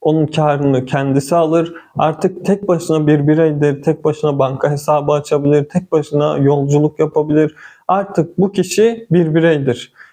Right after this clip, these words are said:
İşte bunun İslam'daki karşılığı da mükellef olmak. Mükellef olmak için İslam'da iki şartı barındırması gerekiyor kiş-, kişinin.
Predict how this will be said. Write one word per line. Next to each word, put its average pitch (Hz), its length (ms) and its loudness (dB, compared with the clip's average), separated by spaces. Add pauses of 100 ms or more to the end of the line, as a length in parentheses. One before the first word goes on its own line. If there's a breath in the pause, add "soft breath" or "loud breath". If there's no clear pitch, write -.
(120)
İşte 180 360 0
bunun 202 380 2
İslam'daki 196 640 -2
karşılığı 170 600 0
da 233 360 -2
mükellef 175 540 0
olmak. 131 500 -2 (680)
Mükellef 185 500 0
olmak 190 420 2
için 226 300 0
İslam'da 190 840 -2
iki 196 220 0
şartı 196 840 -2 (220)
barındırması 175 760 2
gerekiyor 131 520 0
kiş-, - 340 -6
kişinin. 123 500 -2